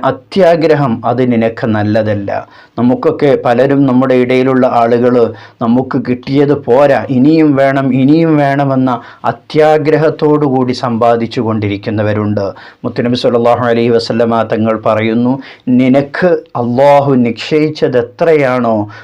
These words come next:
അത് മാത്രമേ നിനക്ക് കിട്ടുകയുള്ളൂ, അതിനപ്പുറം ഒന്നും നീ ആഗ്രഹിച്ചിട്ട് കാര്യമില്ല." നമ്മുടെ ജീവിതത്തിൽ ശ്രദ്ധിക്കേണ്ട രണ്ടാമത്തെ ഉപദേശമാണത്. നിനക്ക് നിശ്ചയിച്ചത് അല്ലാഹു തരും. മൂന്നാമത്തത് നിന്റെ അയൽവാസിക്ക്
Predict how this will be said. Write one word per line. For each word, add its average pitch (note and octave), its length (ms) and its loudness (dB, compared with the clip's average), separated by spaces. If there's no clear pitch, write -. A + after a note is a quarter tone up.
അത് B2+ 200 0
മാത്രമേ C3 800 0
നിനക്ക് A2+ 440 -2
കിട്ടുകയുള്ളൂ, G#2+ 760 -4
അതിനപ്പുറം B2+ 840 -2
ഒന്നും F3 540 0
നീ C#3+ 220 0
ആഗ്രഹിച്ചിട്ട് A#2 840 -2
കാര്യമില്ല." G#2 760 -2
നമ്മുടെ A#2+ 240 0
ജീവിതത്തിൽ A2+ 600 0
ശ്രദ്ധിക്കേണ്ട A2+ 760 -2
രണ്ടാമത്തെ B2+ 680 0
ഉപദേശമാണത്. G#2 1160 -4
നിനക്ക് B2 460 -2
നിശ്ചയിച്ചത് A2+ 800 -2
അല്ലാഹു G#2+ 800 -2
തരും. G2 240 -8
മൂന്നാമത്തത് C3 1000 0
നിന്റെ B2 600 0
അയൽവാസിക്ക് C3+ 1120 0